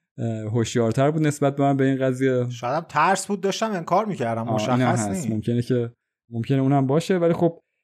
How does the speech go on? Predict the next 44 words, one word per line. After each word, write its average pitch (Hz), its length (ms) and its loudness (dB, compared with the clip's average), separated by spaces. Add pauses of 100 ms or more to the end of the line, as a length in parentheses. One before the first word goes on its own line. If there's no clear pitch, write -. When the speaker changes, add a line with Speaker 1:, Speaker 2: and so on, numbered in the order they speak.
Speaker 1:
اه، 135 200 0
من 147 180 4
ت-، 127 460 0
ترجیح 131 340 0
دادم 185 180 0
که 185 260 0
بریم 151 320 2
واقعاً 110 320 0
توی 110 360 0 (540)
امتحان 113 340 0
کردنش 120 440 0
و 110 320 2 (400)
خواستم 127 300 0
اینجا 135 360 2
سهیم 120 320 0
شم 131 180 -2
که 131 140 0
واقعاً 117 460 0
یه 127 80 2
شکست، 120 540 -2 (640)
شکست 147 400 0
با 151 140 2
بیچارگی 131 560 2
نخوردیم، 175 600 2
ولی 156 320 2
نزدیک 127 500 0
بود 147 240 -2
به 120 220 2
شکست 120 460 -6
<laughs> 127 280 0
با 131 100 0
بیچارگی، 123 460 2
حداقل 120 300 2
حس 127 300 0
و 117 40 0
حالش 131 420 0 (360)
حس 127 180 -2
و 113 40 0
حال 127 160 2
بیچارگی 123 480 0
بود، 147 240 0
به 127 60 0
خاطر 120 240 -2
اینکه 139 360 0